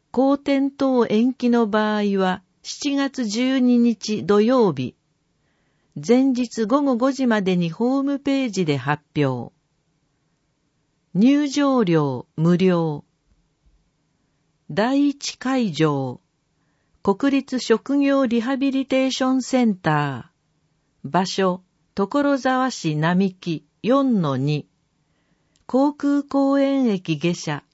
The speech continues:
徒歩十五分。新所沢駅下車徒歩十五分。競技種目。実競技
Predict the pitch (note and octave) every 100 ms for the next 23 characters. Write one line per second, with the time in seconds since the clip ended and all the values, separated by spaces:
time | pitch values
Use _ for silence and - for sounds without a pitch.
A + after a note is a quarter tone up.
0 | - C#4 A#3 G3+ F#3 B3+ B3 F#3 E3 D#3
1 | C#3+ A#2+ - _ _ _ _ _ _ _
2 | - - C4 C#4+ C#4+ C#4 C#4 C#4 C4+ C4
3 | C4 C4 G#3+ F#3 D#3+ D#3 F3+ - C#3+ C3
4 | _ - C#4 B3 A3 F#3+ C4+ B3 E3+ E3+
5 | - D3+ A#2+ - _ _ _ _ _ _
6 | _ _ _ _ - - C4+ C#4+ C4+ C#4
7 | - B3+ G#3 D#3 - C#3 - _ _ _
8 | _ _ _ _ D3 F#3+ G#3 _ - D4
9 | D4 B3 F#3 D#3